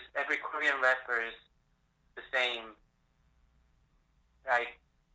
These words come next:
they got influenced by, they were influenced by, like, those, um, great American hip hop artists.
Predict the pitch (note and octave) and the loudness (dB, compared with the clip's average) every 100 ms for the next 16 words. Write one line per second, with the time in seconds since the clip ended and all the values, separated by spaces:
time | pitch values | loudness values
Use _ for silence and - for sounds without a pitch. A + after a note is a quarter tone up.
0 | _ _ - C3+ C#3 C3+ C3+ C3+ - C3 | _ _ -6 -2 6 6 6 -2 -4 2
1 | B2+ A#2+ - A#2 A#2 A2 A2 - _ _ | 2 2 4 6 8 6 0 -8 _ _
2 | _ - - - - - D3+ D#3+ D#3 D3 | _ -16 -14 -12 -16 -6 0 4 4 4
3 | C#3 C#3+ C3+ C3 - - A#2+ A#2 A2 G#2+ | 0 2 4 2 -4 0 2 4 4 2
4 | - A#2+ A#2 - - _ _ _ _ - | 0 -2 -2 -4 -12 _ _ _ _ 2
5 | B2+ A#2 A2 A2 C3 C#3 C3+ - - _ | 6 6 6 2 4 4 4 -6 -18 _
6 | _ _ _ _ _ - B2+ C3 C3 - | _ _ _ _ _ -2 2 6 4 2
7 | B2+ A#2 B2+ B2+ A#2+ A#2+ A#2+ - G#2+ G2+ | -2 -4 -6 0 4 4 4 -6 -10 -10
8 | - | -16